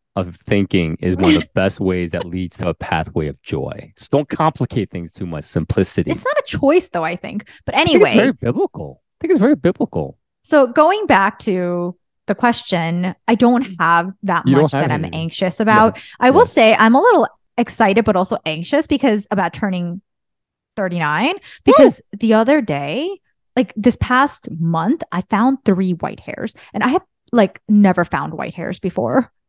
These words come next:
Speaker 2: Maybe once or twice. <laughs>
Speaker 1: Yeah.
Speaker 2: What
Speaker 1: It,
Speaker 2: is up
Speaker 1: it's
Speaker 2: with
Speaker 1: gonna,
Speaker 2: that?
Speaker 1: it's, it's gonna come with fury, my, my sister.
Speaker 2: <gasps>
Speaker 1: Uh, I, but, but the great thing is this, if you, if, if the first, if you only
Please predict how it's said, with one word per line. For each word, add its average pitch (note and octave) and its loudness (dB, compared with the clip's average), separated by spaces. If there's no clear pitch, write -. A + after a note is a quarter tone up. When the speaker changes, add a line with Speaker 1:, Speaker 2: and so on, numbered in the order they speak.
Speaker 2:
Maybe B3+ 4
once G3+ 4
or F3 2
twice. - -4
<laughs> E3 -4
Speaker 1:
Yeah. A#2 2
Speaker 2:
What B3+ 4
Speaker 1:
It, C#3 6
Speaker 2:
is C3+ 4
up C3 6
Speaker 1:
it's - 0
Speaker 2:
with A3+ -4
Speaker 1:
gonna, D3+ 2
Speaker 2:
that? D3+ -8
Speaker 1:
it's, - -8
it's - -8
gonna C3 -2
come B2 -4
with A#2 0
fury, G#2+ -2
my, F#2+ -8
my G2 -8
sister. G#2+ -6
Speaker 2:
<gasps> A#3+ 0
Speaker 1:
Uh, - 0
I, F3+ -6
but, C3+ -6
but D3 -6
the D3+ -4
great F#3 -4
thing D#3 -4
is A#2 -4
this, G#2+ -8
if - -20
you, G3 -4
if, - -4
if - -4
the C#3+ -2
first, - -4
if B2 -10
you D#3+ 2
only E3 -2